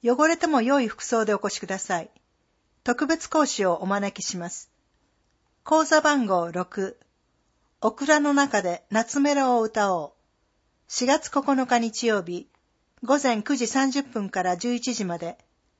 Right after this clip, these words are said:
東の蔵にて、昔懐かしい流行歌を中心に歌います。みんなで楽しく歌いましょう。なお、歌唱指導はありません。どなたでも参加できます。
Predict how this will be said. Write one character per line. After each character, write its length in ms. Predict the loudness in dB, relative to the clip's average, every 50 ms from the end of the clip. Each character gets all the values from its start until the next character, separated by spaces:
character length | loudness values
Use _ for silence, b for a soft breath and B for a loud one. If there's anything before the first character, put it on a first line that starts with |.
| _ _ _ _ _
東 440 | -8 -2 0 0 0 0 0 2
の 100 | 2 0
蔵 220 | 2 2 -2 -2 -2
に 120 | -2 -6
て、 260 | -6 -8 -8 -8 -8 _ _ _ _ _ _ _ _ _ _ _ _ _ _ -6
昔 480 | -6 -4 0 0 0 0 0 0 0 2
懐 260 | 2 2 0 -2 -2
か 140 | -2 -2 -2
し 320 | -2 -6 -6 -4 -4 -4
い 80 | -4 -2
流 220 | -2 0 -2 -2
行 240 | -2 0 0 0 0
歌 240 | 0 -2 -4 -4 -4
を 60 | -4
中 220 | -6 -6 -4 -4
心 240 | -4 -2 -4 -4 -4
に 100 | -4 -4
歌 240 | -6 -6 -4 -4 -4
い 60 | -4
ま 160 | -4 -10 -12
す。 200 | -12 -14 -18 -20 _ _ _ _ _ _ _ _ _ _ -4
み 200 | 0 2 4 4
ん 60 | 4
な 100 | 4 2
で 120 | 2 0 -2
楽 280 | -2 0 0 0 0
し 100 | 0 -2
く 120 | -2 -2 -2
歌 220 | 0 2 2 2
い 60 | 2
ま 120 | 2 -2 -2
し 180 | -2 -2 -2
ょ 180 | -2 -2 -2 -6 _ _ _ _ _ _ _ _ _ _ _ _ -4
う。 40 | 2
な 180 | 4 4 4 4
お、 160 | 2 -2 -4 -6
歌 100 | -6 -4
唱 160 | 0 2 2 2
指 140 | 2 0 -2
導 240 | 2 4 6 6 6
は 100 | 6 4
あ 60 | 4
り 100 | 2 0
ま 100 | -4 -4
せ 220 | -4 -4 -6 -6 -6
ん。 120 | -8 -12 _ _ _ _ _ _ _ _ _ _ _ _ _ -6
ど 140 | 0 2 4
な 140 | 4 4 4
た 100 | 4 2
で 80 | 2 2
も 100 | -2 -2
参 240 | -2 0 0 0 0
加 100 | -2 -2
で 120 | -2 -2 -4
き 120 | -4 -6
ま 120 | -6 -6 -8
す。 180 | -8 -14 -20